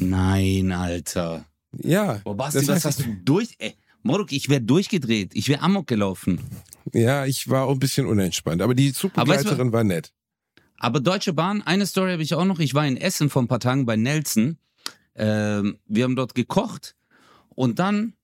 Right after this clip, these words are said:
Speaker 1: bin ich in den Zug, also bin ich an den Hauptbahnhof und dann sechzehn Uhr fährt normalerweise mein Zug. Dann stand dort fünfzehn Minuten Verspätung.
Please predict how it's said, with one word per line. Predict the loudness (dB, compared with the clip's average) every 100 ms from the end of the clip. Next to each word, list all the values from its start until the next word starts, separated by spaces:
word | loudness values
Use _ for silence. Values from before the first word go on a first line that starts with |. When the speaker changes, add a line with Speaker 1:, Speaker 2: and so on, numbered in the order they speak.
| -4
Speaker 1:
bin | -2
ich | 0 -2 0
in | 0
den | 2 -2 -4
Zug, | 0 0 0 -2
also | -2 2
bin | 2
ich | 0
an | 0
den | 0
Hauptbahnhof | -2 0 -2 -2 -2
und | 0
dann | 0 -2 -2
sechzehn | 0 0 2 0
Uhr | 0
fährt | -2 -4 0
normalerweise | 0 2 0 0
mein | 0 -2
Zug. | -4 -2
Dann | -2
stand | 0 0 0
dort | 0
fünfzehn | 0 0 2
Minuten | 2 0 -2
Verspätung. | -2 -2 -2 -2 -4